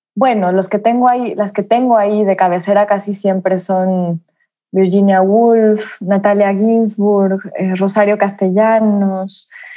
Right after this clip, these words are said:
em, Josefina Vicens, como muy, muy clásicos a los que regreso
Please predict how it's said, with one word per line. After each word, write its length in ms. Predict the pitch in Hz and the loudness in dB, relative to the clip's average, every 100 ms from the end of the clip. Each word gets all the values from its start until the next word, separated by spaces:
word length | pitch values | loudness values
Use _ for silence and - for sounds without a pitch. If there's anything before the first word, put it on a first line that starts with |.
| - - _ | -20 -20 _
em, 840 | - 190 185 180 175 170 170 170 165 _ _ _ - - _ - | -4 0 0 0 2 2 2 0 -4 _ _ _ -20 -20 _ -8
Josefina 500 | 208 196 196 208 202 | -2 0 2 2 2
Vicens, 840 | 196 226 233 226 220 202 196 202 - | 2 2 2 2 0 2 2 -2 -4
como 300 | - 190 185 | -4 0 2
muy, 560 | 190 214 208 202 202 _ | 4 4 2 0 -6 _
muy 380 | 202 220 226 - _ _ - | 0 2 2 -4 _ _ -2
clásicos 580 | 208 214 214 196 185 196 | 0 0 -2 -2 -2 -2
a 60 | |
los 160 | 170 170 | -2 -2
que 100 | 175 | -4
regreso 800 | 170 165 175 185 185 165 160 | -2 0 0 0 0 -2 -2